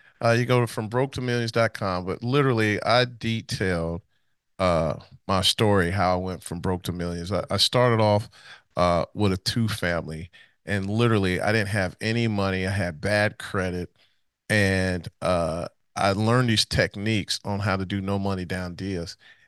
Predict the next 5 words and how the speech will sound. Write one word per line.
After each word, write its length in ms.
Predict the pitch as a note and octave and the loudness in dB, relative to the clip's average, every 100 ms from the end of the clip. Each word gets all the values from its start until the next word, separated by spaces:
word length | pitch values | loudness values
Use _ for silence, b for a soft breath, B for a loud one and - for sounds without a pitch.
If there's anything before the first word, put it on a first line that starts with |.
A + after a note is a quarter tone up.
| _ | _
And 320 | A2 G#2 G#2 - - | 0 2 0 -4 -4
I 220 | G2 A#2 | 2 2
bought 380 | C3 B2+ A2 - | 4 4 4 2
that, 420 | G#2 F#2+ F#2 - _ _ _ _ _ _ | 0 2 0 -4 _ _ _ _ _ _
and, 320 | A2+ G#2+ D#2 | 0 0 -2